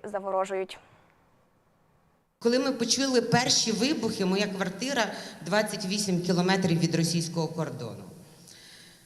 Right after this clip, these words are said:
Speaker 2: І вискочив син з кімнати, каже: «Мамо, що це?»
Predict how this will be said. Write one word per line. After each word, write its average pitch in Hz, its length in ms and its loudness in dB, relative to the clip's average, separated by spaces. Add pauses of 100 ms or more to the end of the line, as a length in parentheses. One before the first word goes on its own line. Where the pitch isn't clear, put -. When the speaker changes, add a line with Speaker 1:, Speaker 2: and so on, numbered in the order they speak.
(380)
Speaker 2:
І 185 60 -2
вискочив 208 480 2
син 196 540 4
з - 140 0
кімнати, 214 480 2
каже: 185 300 2
«Мамо, 185 300 4
що 170 260 4
це?» - 260 -2